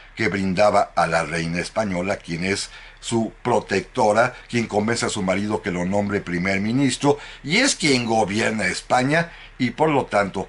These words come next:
a uno de sus amigotes, a José de Iturrigaray, lo nombran, por supuesto por recomendación de Godoy, el rey de España, Carlos cuarto, lo nombra virrey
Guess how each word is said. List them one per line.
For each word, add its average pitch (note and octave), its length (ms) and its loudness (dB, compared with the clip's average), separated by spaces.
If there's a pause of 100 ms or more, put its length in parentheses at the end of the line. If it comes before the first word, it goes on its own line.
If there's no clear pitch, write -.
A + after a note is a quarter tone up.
(120)
a A2 140 4
uno D3 180 4
de B2 60 2
sus G2+ 240 -2
amigotes, A2 840 0 (800)
a F#2+ 120 4
José F#2 520 -2 (100)
de E2+ 140 -4
Iturrigaray, F2 760 0 (420)
lo G2 280 2
nombran, D3 760 4 (600)
por G2+ 120 0
supuesto F#2+ 520 -4
por F2+ 160 0
recomendación F2+ 800 -4
de E2+ 120 -2
Godoy, E3+ 480 2 (400)
el B2 220 0
rey F3+ 160 2
de A#2+ 100 -2
España, A2 400 0
Carlos G#2+ 280 -4
cuarto, A2 420 -4 (260)
lo G2 220 0
nombra G#2+ 400 2 (140)
virrey G2+ 560 -2